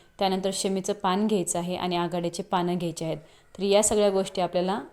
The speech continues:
महादेवांना अर्पण करायच्या आहेत. महादेवाच्या शिवलिंगावर या सगळ्या गोष्टी अर्पण करायच्या. सगळ्यात पहिलं बेलपान जे आहे ते आपल्याला पालतं, म्हणजे तीन पानाचं घ्यायचं आहे. तुटलेलं, फाटलेलं घ्यायचं नाही. जो त्याचा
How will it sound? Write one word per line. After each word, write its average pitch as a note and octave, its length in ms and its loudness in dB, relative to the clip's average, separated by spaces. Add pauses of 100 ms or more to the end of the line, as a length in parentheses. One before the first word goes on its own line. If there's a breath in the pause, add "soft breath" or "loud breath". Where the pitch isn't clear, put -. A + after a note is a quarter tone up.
महादेवांना F#3 540 0
अर्पण A#3+ 340 2
करायच्या E3 380 -2
आहेत. E3+ 160 -8
महादेवाच्या F3 460 0
शिवलिंगावर F3+ 500 -2
या F3 180 0
सगळ्या F3+ 240 0
गोष्टी F3 360 -2 (420 loud breath)
अर्पण A3 360 2
करायच्या. F3 340 -2
सगळ्यात G3+ 360 2
पहिलं G#3 440 0 (440 loud breath)
बेलपान G3+ 480 2
जे G#3+ 100 2
आहे F#3 260 0 (100)
ते G3 40 0
आपल्याला F3+ 480 0 (180)
पालतं, F3+ 460 4 (260)
म्हणजे F#3 240 -2 (120)
तीन A3+ 180 4
पानाचं G3 500 0
घ्यायचं G#3 320 0
आहे. E3 220 -4 (540 soft breath)
तुटलेलं, G#3 640 2
फाटलेलं F#3+ 600 0
घ्यायचं F#3+ 420 -2
नाही. F#3 260 0 (320)
जो G#3+ 60 0
त्याचा G#3 220 -2